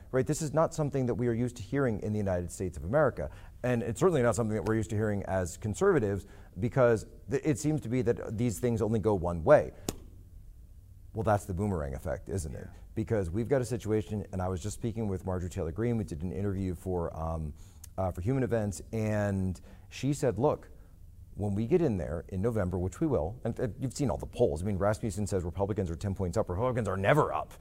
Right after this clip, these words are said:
Speaker 1: in the national poll. It's, it's just not a thing, right? They used to say,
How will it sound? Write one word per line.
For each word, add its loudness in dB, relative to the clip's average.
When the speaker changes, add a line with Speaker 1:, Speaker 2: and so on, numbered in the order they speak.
Speaker 1:
in 4
the 2
national 4
poll. 0
It's, 2
it's -2
just -2
not 4
a 0
thing, 4
right? 0
They 0
used 0
to 0
say, 4